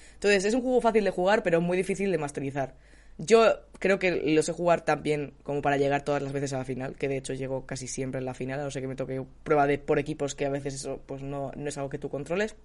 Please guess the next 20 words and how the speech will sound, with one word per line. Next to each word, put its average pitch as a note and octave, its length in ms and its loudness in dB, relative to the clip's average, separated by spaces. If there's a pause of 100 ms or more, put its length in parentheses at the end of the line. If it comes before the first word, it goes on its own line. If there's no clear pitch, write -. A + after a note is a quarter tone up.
(120)
porque C3+ 240 -6
depende C3 340 -4
del C3 220 -8
equipo. F#3 340 -10 (680)
Pero F#3+ 160 4
yo A3+ 140 10
llego B3+ 220 8
casi G#3 200 2
siempre F#3+ 200 4
a - 40 8
la C3 60 4
final. C3+ 360 -6 (480)
Pasa G3 240 4
que G3 120 4
ganar F3 280 4
la F#3 80 2
final E3 280 -2
ya D#3+ 60 2
es D#3 80 -2
más, D3 160 -8